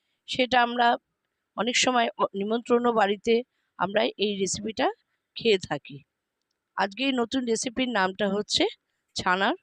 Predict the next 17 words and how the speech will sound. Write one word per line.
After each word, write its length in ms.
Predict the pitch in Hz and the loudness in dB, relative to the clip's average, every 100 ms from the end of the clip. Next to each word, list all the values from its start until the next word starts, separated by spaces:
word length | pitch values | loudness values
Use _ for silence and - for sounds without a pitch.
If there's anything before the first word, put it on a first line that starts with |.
| _ - | _ -4
কোপ্তা। 480 | 170 - - 120 - _ _ _ _ _ - | -4 -4 -6 -8 -8 _ _ _ _ _ -4
এটা 340 | 240 277 277 | 0 2 2
ফ্রাইড 400 | - 214 208 214 | 2 2 4 4
রাইস, 420 | 226 240 - - - _ _ _ _ _ _ _ _ 180 | 2 2 -2 -10 -16 _ _ _ _ _ _ _ _ -8
লুচি, 540 | 180 208 - 240 277 | -4 -4 -2 -2 -2
পরোটা 680 | - 180 170 180 185 226 370 | 0 2 4 4 2 2 2
সবার 340 | - - 160 190 | -2 0 2 2
সাথে 320 | - 233 415 | 0 -2 -4
খুব 300 | - 311 254 | -4 -4 -4
ভালো 320 | - 170 180 | -4 0 0
যায়। 340 | 160 147 143 131 _ _ _ _ - _ | 0 -2 -4 -12 _ _ _ _ -20 _
প্রথমে 320 | - 262 285 277 | -4 0 2 2
আমি 280 | 254 269 247 - - _ _ 202 | 2 0 -4 -12 -20 _ _ -4
দুধকে 400 | 214 240 - 262 | -2 -2 -4 -6
ছানা 380 | - 196 202 185 | -4 -2 0 0
করে 260 | 220 208 | 0 2
নিয়েছি। 420 | 214 214 202 - | 0 -2 -2 -2